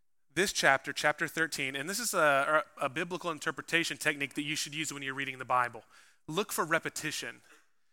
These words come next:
If a chapter or a section of Scripture keeps saying the same things, underline those and figure out, why is this being repeated?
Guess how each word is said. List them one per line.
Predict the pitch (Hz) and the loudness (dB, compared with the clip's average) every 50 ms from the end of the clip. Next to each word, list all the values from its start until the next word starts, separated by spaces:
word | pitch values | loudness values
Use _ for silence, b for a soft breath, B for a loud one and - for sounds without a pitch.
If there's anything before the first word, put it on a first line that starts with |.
| _ _ _ _ - | _ _ _ _ -8
If | 151 - | -4 -2
a | 160 | -2
chapter | - - - 214 208 202 190 - - 160 143 135 127 120 - b b b b b | 0 2 6 8 8 8 8 6 2 -2 0 0 0 -2 -4 b b b b b
or | - 143 143 139 135 135 139 - | -6 -4 -2 -2 0 0 0 0
a | 143 127 | 0 0
section | - - - 190 - - 185 160 | 0 0 0 -2 -2 -2 -6 -6
of | 131 | -6
Scripture | - - 151 - 139 | -4 -6 -6 -6 -6
keeps | - - 196 185 - | -6 -4 -4 -2 -2
saying | - - 190 175 175 170 | -2 0 0 0 0 -2
the | 160 | -2
same | 135 - - 170 160 151 143 | -2 0 0 0 -2 -2 -4
things, | - - 156 147 135 123 117 - 156 | -6 -2 0 0 0 -2 -2 -4 -2
underline | 160 185 202 208 180 170 156 151 147 143 | 0 2 2 4 4 6 6 6 4 4
those | 139 139 135 | 0 0 -2
and | 143 131 | -4 -6
figure | - 156 139 143 143 | -6 -2 2 6 6
out, | 139 131 | 6 6
why | 139 156 160 165 170 | 4 2 4 4 4
is | 160 151 143 | 2 0 -2
this | 143 - | -6 -6
being | - 165 151 143 135 | -4 -4 -4 -4 -4
repeated? | 131 120 - - 143 135 120 113 113 - | -8 -10 -8 -6 -6 -6 -6 -8 -12 -14